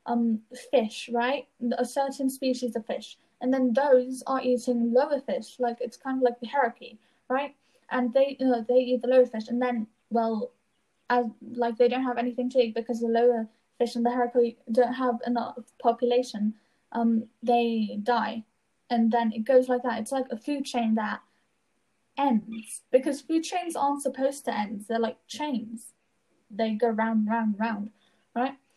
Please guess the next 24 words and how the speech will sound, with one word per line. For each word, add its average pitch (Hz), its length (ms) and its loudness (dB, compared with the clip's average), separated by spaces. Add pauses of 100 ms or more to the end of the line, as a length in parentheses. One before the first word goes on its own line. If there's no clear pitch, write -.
(220)
So 254 480 4 (160)
they're 254 160 -2
not 262 160 -4
supposed 285 280 -4
to 294 60 -2
end. 226 280 0
They're 233 120 -4
supposed 247 360 -4
to 233 320 2 (960)
keep 285 260 -2
everything 254 460 2
stable. - 720 -4
You're 247 120 -2
not 277 240 -6
supposed, 277 500 -4
humans 311 320 -8
aren't 277 180 0
supposed 262 300 -2
to 254 80 -4
take 254 420 2
anything 247 440 -2
away 226 560 2
from 220 260 2
nature, 247 480 -2